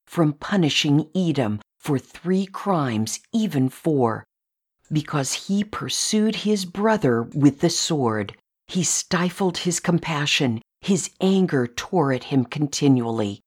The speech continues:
and he harbored his rage incessantly. Therefore, I will send fire against Teman, and it will consume the citadels of Bozrah.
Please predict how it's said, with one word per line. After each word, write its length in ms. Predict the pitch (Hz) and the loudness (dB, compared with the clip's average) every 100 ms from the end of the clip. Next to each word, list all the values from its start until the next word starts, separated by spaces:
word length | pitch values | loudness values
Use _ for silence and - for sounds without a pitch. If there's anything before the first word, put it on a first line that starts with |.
| _ _ _ | _ _ _
and 200 | 156 131 | 2 2
he 160 | - 139 | 0 -6
harbored 640 | 113 - 147 147 170 170 | -6 -4 -2 0 0 0
his 340 | - 180 170 165 | -2 -2 -2 -2
rage 580 | 175 147 117 107 - - _ _ 151 | 0 2 2 0 -4 -6 _ _ 4
incessantly. 1080 | 127 131 - 139 - 123 - 127 101 101 - _ _ _ _ _ _ _ _ - | 4 4 -2 -2 -2 -4 -4 -4 -4 -4 -14 _ _ _ _ _ _ _ _ -6
Therefore, 920 | 151 165 175 190 - 190 127 117 120 _ _ - | 4 4 4 0 -2 2 4 4 -2 _ _ -2
I 160 | 147 160 | 0 0
will 180 | 175 185 | -2 -4
send 400 | - 202 190 190 | 0 2 2 0
fire 680 | - 220 208 127 107 127 - | -8 -4 0 2 2 0 0
against 680 | 139 131 147 151 - - - - | -2 2 0 0 -4 -6 -12 -2
Teman, 580 | 202 165 139 101 107 - _ _ - | 4 6 4 2 -4 -10 _ _ 2
and 140 | 151 147 | 4 4
it 120 | - | 2
will 120 | 139 | -4
consume 640 | - 160 147 - 185 180 180 | -2 -2 0 0 2 4 4
the 140 | 190 | 2
citadels 880 | - - 233 151 131 104 107 107 - _ - | 0 0 2 0 0 0 0 -2 -6 _ -4
of 280 | 135 131 127 | 0 0 0
Bozrah. 680 | 143 123 120 120 113 95 95 | 0 2 0 -2 -2 -2 -4